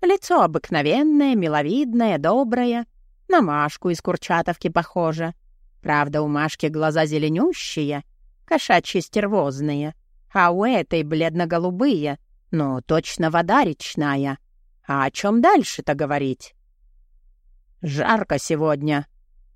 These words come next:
«Очень». Улыбается, а между передними зубами щербинка. «Разве же у ангелов такие зубы бывают? И кожа вон покраснела, потом чесаться станет, или и вовсе облезет». «Вы не подскажете,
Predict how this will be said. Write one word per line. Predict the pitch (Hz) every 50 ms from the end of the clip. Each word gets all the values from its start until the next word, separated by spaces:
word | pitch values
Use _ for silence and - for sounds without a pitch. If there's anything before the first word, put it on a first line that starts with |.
| _ _ -
«Очень». | 349 330 285 - - - 214 214 214 - _ _ _ _ _ _ _ _ -
Улыбается, | 349 339 277 185 147 139 147 147 151 160 160 165 165 - - 180 151
а | 143
между | 143 147 151 143 165 165
передними | - 160 156 156 165 156 170 170 170 170
зубами | 160 170 156 151 147 156 165
щербинка. | 160 - 208 214 226 202 170 147 135 135 135 131 - 147 147 160 - _ _ _ _ _ _ _ _ _ _
«Разве | 165 156 147 139 139 143 156 151
же | 156 175
у | 185
ангелов | 190 190 190 185 170 160 170 170 170 -
такие | - 170 170 - 185 175 180
зубы | 175 185 180 170 175 160
бывают? | 160 170 147 160 165 202 254 240 165 - - - _ _ _ _ _ _
И | - 359 -
кожа | - 247 262 294 302 269 269 240
вон | 254 262 240
покраснела, | - 247 233 - 233 226 - - 226 214 214 214 208 214 214 214 - _
потом | - 202 - 139 135 139
чесаться | - - 254 262 - - 240 214 196 196 - - - 262
станет, | - - - 269 262 262 262 262 262 - - _ _ _ _ _ _ _
или | - 359 339 359 359 311
и |
вовсе | 160 156 135 135 - - - 190
облезет». | 180 185 180 196 202 202 196 185 202 196 - - - _ _ _ _ _ _ _ _ _ _ _ _ _ _ _ _ _ _ _ _ -
«Вы | 226 233 269 269 254 247
не | 254 262 254
подскажете, | - 277 269 - - - 381 359 277 240 - - 220